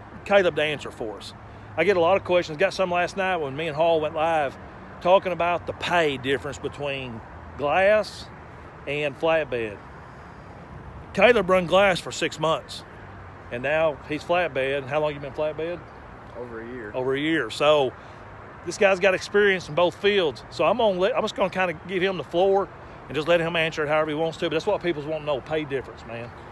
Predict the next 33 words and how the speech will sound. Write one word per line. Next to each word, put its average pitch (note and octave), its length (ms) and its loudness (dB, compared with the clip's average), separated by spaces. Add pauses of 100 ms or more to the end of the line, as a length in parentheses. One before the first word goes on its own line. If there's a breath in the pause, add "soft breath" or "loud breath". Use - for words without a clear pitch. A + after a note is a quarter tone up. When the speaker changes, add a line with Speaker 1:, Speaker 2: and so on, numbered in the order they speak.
(520 loud breath)
Speaker 2:
I A#2+ 60 -10
mean, C#3 320 -6 (520)
pay G3+ 180 2
difference F#3 600 -4 (180)
is D3 100 -8
gonna F3+ 220 0
vary D#3 300 2
from C3 240 -14
person C#3 260 -6
to B2 100 -12
person B2 440 -6
depending C3 300 -8
on A#2 120 -8
taxes. B2 560 -8
But C3+ 240 -2 (1040 loud breath)
as C#3 300 -4
in C3+ 240 -8
glass, D3+ 600 -2 (100)
I D3 120 -2
would E3 200 -2
say D#3 440 0 (100)
your C#3 120 -6
week E3+ 220 0
coming F3+ 280 -4
out, C#3+ 260 -2 (180)
your C3+ 140 -8
week D3 180 -6
going C#3 280 -4
home C3+ 420 -6
are B2 60 -8
the A#2+ 100 -8
worst A#2+ 300 -6
two. G2+ 180 -12